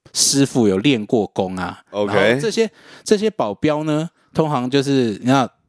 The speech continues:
Speaker 1: 现代的江湖嘛，就是，其实就是讲的一些地下社会啊、黑社会这一边的。
Speaker 2: 嗯，嗯，嗯，嗯，嗯。
Speaker 1: 对，然后他们就会有一些结党结派啊，像其实台湾洪门啊或什么的，那，那，那，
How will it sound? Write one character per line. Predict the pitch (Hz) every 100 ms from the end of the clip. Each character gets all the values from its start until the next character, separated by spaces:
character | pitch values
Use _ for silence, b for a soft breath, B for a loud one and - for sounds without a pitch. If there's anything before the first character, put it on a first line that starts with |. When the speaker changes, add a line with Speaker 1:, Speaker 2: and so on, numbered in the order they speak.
| _
Speaker 1:
现 | - - 202 147
代 | 170 139
的 | 120
江 | - 123
湖 | 127 104 92
嘛， | 92 95
就 | 107
是， | 120 107
其 | - 98
实 | 98
就 | 98
是 | 101 107
讲 | - 87 87
的 | 87
一 | 92
些 | 87 98 - b b -
地 | 120
下 | 110 107
社 | 92 104
会 | 117 98
啊、 | 90
黑 | 104
社 | 95 98
会 | 101
这 | 95 95
一 | 90
边 | 92 92
的。 | 104
Speaker 2:
嗯， |
嗯， | 92 85
嗯， | 90 85
嗯， | 80 82 73 78 -
嗯。 | - -
Speaker 1:
对， | 107 90
然 | 95 104
后 | 139
他 | 160
们 | 156 127
就 | 120 139
会 | 147
有 | 113 98
一 | 113
些 | 127 123
结 | 120 117 117
党 | 123 104
结 | - 95
派 | 117
啊， | 104
像 | 104 147
其 | - 113
实 | 117 120 b b b b
台 | -
湾 | 117 127
洪 | - 101
门 | 107 95
啊 | 95 95
或 | 113
什 | 104
么 | 90
的， | 87 87
那， | 98 113 92
那， | 120 117 -
那， | 123